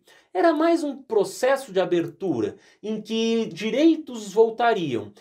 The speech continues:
em que haveria mais liberdade, mas não uma república livre, governada por uma constituição, elaborada por uma assembleia constituinte, eleita democraticamente em eleições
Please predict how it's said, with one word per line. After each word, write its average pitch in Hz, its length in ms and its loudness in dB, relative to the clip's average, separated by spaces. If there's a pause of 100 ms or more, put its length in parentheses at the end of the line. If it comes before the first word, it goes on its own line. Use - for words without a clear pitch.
(140)
em 240 140 -10
que 247 180 -4
haveria 226 400 0
mais 226 300 0
liberdade, 196 840 2
mas 160 220 -2
não 254 220 2
uma 247 140 -2
república 214 500 -2
livre, 180 600 -2
governada 160 600 -2
por 165 160 -6
uma 160 220 -4
constituição, 165 960 0
elaborada 131 540 2
por 143 180 -10
uma 135 120 -6
assembleia 139 380 -4
constituinte, 143 880 -4
eleita 139 360 0
democraticamente 139 1120 -2
em 139 60 -4
eleições 131 600 -2